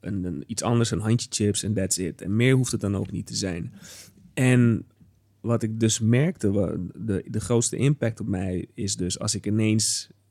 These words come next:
bijvoorbeeld in mijn eentje zit op werk en ik krijg ineens zo'n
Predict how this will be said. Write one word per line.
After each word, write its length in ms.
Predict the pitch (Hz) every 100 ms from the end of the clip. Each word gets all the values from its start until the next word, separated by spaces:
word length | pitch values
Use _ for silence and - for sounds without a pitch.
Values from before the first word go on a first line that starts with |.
| -
bijvoorbeeld 420 | 110 113 104 101
in 80 | 110
mijn 140 | -
eentje 320 | 113 123 123
zit 240 | 110 113 -
op 180 | 104 110
werk 400 | 113 113 104 -
en 160 | 92
ik 120 | 101 -
krijg 320 | 113 107 113
ineens 320 | 104 101 98
zo'n 340 | 101 107 104